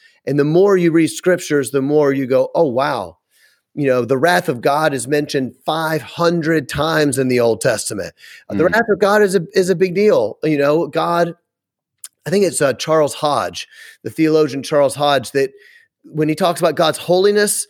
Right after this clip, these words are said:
Speaker 1: there's that aspect of God's holiness that means that, that nothing can be in his presence that is not holy because it would defile him. It just, you can't even come into the presence, right? And Charles Hodge calls that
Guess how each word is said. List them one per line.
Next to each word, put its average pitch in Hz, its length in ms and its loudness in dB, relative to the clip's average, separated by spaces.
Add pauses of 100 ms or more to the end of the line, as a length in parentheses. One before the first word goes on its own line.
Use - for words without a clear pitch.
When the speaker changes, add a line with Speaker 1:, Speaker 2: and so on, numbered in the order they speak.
(380)
Speaker 1:
there's 175 240 0
that 175 220 -2
aspect 180 440 -2
of 131 80 -8
God's 139 240 -4
holiness 160 580 -2
that 151 160 -6
means 143 480 -4 (360)
that, 143 260 0 (340)
that 151 260 0
nothing 196 460 0
can 180 160 -2
be 170 160 0
in 156 80 0
his 156 180 -2
presence 139 840 -2 (300)
that 151 140 2
is 139 140 0
not 147 180 -2
holy 117 420 0
because 131 280 -4
it 170 80 0
would 147 140 -4
defile 143 560 -2
him. 107 180 -8
It 120 60 -8
just, 151 280 -2 (280)
you 180 120 0
can't 208 260 2
even 190 180 0
come 202 240 -2
into 190 160 0
the 175 80 -4
presence, 170 580 -2
right? 151 380 2 (400)
And 156 480 0
Charles 165 280 2
Hodge 156 380 0
calls 139 440 -2
that 143 200 -2